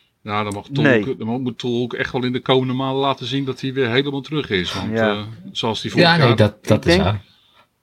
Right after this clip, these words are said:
Speaker 2: Ik denk zelfs dat, eh, dat, eh, Antoine, af-, afhankelijk van hoe die nu de komende maanden zich, eh, zich gaat laten zien, dat hij zelfs moet vrezen dat hij dit jaar geen grote ronde gaat rijden.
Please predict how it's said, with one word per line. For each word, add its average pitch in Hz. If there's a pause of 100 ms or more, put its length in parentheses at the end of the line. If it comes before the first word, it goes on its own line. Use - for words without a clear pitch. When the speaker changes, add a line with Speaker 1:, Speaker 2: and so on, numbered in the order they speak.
(680)
Speaker 2:
Ik 147
denk 202
zelfs 220
dat, 202
eh, 175
dat, 175
eh, 165
Antoine, 160
af-, 113
afhankelijk 135
van 127
hoe 127
die 123
nu 127
de 123
komende 127
maanden 113
zich, -
eh, 143
zich 139
gaat 131
laten 131
zien, 139
dat 139
hij 143
zelfs 143
moet 151
vrezen 151
dat 135
hij 143
dit 135
jaar 139
geen 143
grote 147
ronde 160
gaat 110
rijden. 101